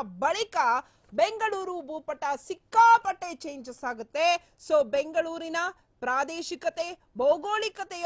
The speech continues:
ವ್ಯಾಪ್ತಿ ವಿಸ್ತೀರ್ಣ ಚೇಂಜ್ ಆಗುತ್ತೆ. ಇಷ್ಟು ವರ್ಷಗಳು ಇದ್ದಂತಹ ಚಿತ್ರಣ ಕಂಪ್ಲೀಟ್ ಆಗಿ ಚೇಂಜ್ ಆಗುತ್ತೆ. ಅದ್ಯಾವುದು ಕೂಡ ಬೆಂಗಳೂರಲ್ಲಿ ಇರೋದೇ ಇಲ್ಲ. So, ಮೇ ಹದಿನಾಲ್ಕರ ಬಳಿಕ ತನ್ನ ಅಸ್ತಿತ್ವ ಕಳೆದುಕೊಳ್ಳಲಿದೆ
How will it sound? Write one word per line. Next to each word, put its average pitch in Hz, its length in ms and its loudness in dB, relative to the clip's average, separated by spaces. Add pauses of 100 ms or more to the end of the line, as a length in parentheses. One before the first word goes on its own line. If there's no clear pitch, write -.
ವ್ಯಾಪ್ತಿ 285 440 -2
ವಿಸ್ತೀರ್ಣ 254 520 -12 (380)
ಚೇಂಜ್ 277 500 -8
ಆಗುತ್ತೆ. 208 720 -8 (280)
ಇಷ್ಟು 415 340 -6
ವರ್ಷಗಳು 381 520 -4
ಇದ್ದಂತಹ 262 540 -10
ಚಿತ್ರಣ 233 440 -10 (540)
ಕಂಪ್ಲೀಟ್ 403 800 -4
ಆಗಿ 330 200 -4 (100)
ಚೇಂಜ್ 269 300 -8 (100)
ಆಗುತ್ತೆ. 220 340 -6 (380)
ಅದ್ಯಾವುದು 294 800 -4
ಕೂಡ 233 260 -6 (220)
ಬೆಂಗಳೂರಲ್ಲಿ 240 640 -10 (240)
ಇರೋದೇ 262 440 -6 (180)
ಇಲ್ಲ. 254 140 -4 (480)
So, 370 100 6 (460)
ಮೇ 381 120 0 (140)
ಹದಿನಾಲ್ಕರ 349 640 -2 (220)
ಬಳಿಕ 320 280 -4 (540)
ತನ್ನ 359 180 0 (120)
ಅಸ್ತಿತ್ವ 403 420 -6 (100)
ಕಳೆದುಕೊಳ್ಳಲಿದೆ 302 720 -2